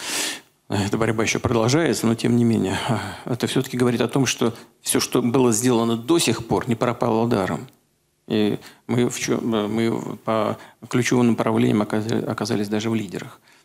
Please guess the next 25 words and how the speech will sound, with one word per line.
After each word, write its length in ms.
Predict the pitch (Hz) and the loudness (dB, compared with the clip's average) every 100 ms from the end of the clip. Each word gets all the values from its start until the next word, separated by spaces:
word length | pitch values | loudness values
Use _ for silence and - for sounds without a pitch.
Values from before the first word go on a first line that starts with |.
| _ _ | _ _
Ну 140 | 113 110 | -2 0
вот, 220 | 113 - | -2 -2
поэтому, 640 | 123 131 127 123 117 - 80 | -2 0 2 2 2 0 -4
э, 840 | - 104 110 - - - - - - - _ | -6 -4 -4 -6 -6 -10 -10 -12 -14 -20 _
это, 200 | 117 120 | -4 0
наверное, 400 | 120 120 117 117 - - - | 2 2 2 0 -4 -20 -8
одно 380 | - 120 127 127 | -4 2 4 4
из 140 | 107 - - | 2 -2 -4
тех 180 | 127 - | -4 -2
направлений, 560 | 120 120 127 185 160 | -2 0 2 4 2
где 300 | 104 110 110 | 2 2 2
мы 260 | 107 104 113 | 2 0 2
можем 260 | 120 113 113 | 2 2 -2
сказать, 240 | - 101 | 0 -2
что 160 | - 113 | 0 0
да, 340 | 113 104 - - 196 | 0 -2 -4 -12 -8
э, 300 | 117 107 110 - - - - - | -4 -2 -4 -8 -12 -14 -8 -4
усилия 480 | - 135 - 135 110 | 0 2 4 4 4
государства 800 | 110 - 113 147 147 - 113 107 | 2 2 2 2 2 0 0 2
и 140 | 113 | 0
специалистов 760 | 113 - 113 113 120 151 156 - | -2 -6 -4 0 2 2 2 0
в 40 | |
этой 180 | 123 117 | 2 2
области 280 | 110 113 - | 2 0 0
работающих, 540 | 117 113 113 107 120 | 0 0 0 0 -2